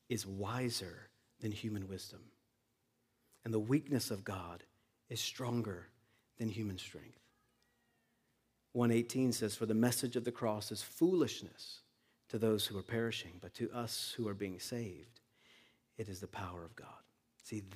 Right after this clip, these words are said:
that is different. That is different. The gospel seems like foolishness to the world, but to those who are being saved, it's the power of God.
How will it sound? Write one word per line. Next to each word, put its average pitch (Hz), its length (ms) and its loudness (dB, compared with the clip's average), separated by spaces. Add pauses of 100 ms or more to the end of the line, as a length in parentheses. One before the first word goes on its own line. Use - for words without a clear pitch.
that 117 560 -2 (720)
is 101 220 -2
different. 92 440 -10 (1300)
That 117 160 0
is 104 140 -4
different. - 360 -16 (1400)
The 123 80 -2
gospel 123 380 4
seems 117 280 2
like 107 200 -4
foolishness 139 1120 0 (400)
to 110 100 -4
the 95 100 -4
world, 92 400 -10
but 98 120 -10
to 107 100 -4
those 107 240 0
who 104 80 -4
are 101 60 -2
being 98 260 -6
saved, 127 460 -2
it's 98 120 -8
the 101 120 -12
power 98 400 -6
of 107 100 -10
God. 156 340 -16